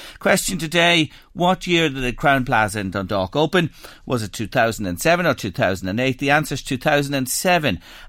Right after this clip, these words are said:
And the winner today is Deirdre Muckian from Dundalk. Well done to you, Deirdre. You win today's prize, and you're in the hat Friday as well.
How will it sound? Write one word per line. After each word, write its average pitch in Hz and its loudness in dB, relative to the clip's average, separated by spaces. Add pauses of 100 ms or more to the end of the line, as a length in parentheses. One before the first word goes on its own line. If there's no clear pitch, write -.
And 110 2
the 110 -8
winner 113 0
today 139 2
is 185 -2
Deirdre 170 0
Muckian 160 2
from 151 0
Dundalk. 127 0
Well 147 4
done 135 0
to 127 -2
you, 110 2
Deirdre. 117 2
You 143 0
win 151 2
today's 117 0
prize, 110 2
and 120 0
you're 110 -4
in 120 0
the 107 0
hat - -2
Friday 107 0
as 98 -4
well. 107 4